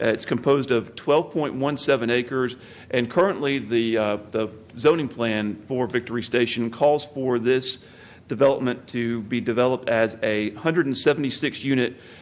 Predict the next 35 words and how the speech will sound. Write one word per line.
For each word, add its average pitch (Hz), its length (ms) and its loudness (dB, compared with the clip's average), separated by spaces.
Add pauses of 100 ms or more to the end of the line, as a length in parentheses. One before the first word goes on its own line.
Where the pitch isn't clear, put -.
(140)
uh, 110 340 2 (380)
multifamily 127 760 0
residential 123 500 0
development 117 600 0 (360)
with 113 240 -4
three 131 160 -4
hundred 123 220 0
and 110 80 0
eighty-four 117 400 0
parking 123 380 0
spaces. 92 580 -8 (540)
Uh, 110 320 0 (120)
the 135 140 2
applicants 139 460 -2
are 113 100 -2
seeking 147 380 -2
an 110 40 0
amendment 135 440 0
to - 40 -16
the 113 80 -8
plan 117 280 -2
development 107 540 0 (380)
which 120 320 -2
would 110 380 0
change 151 400 -2
the 123 80 -2
proposed 120 460 -2
use 135 500 -2 (400)
allowed 120 420 4
for 147 320 0
this, 117 280 -2 (280)
you - 60 -16
know, - 160 -18
Parcel - 460 0
F 131 400 0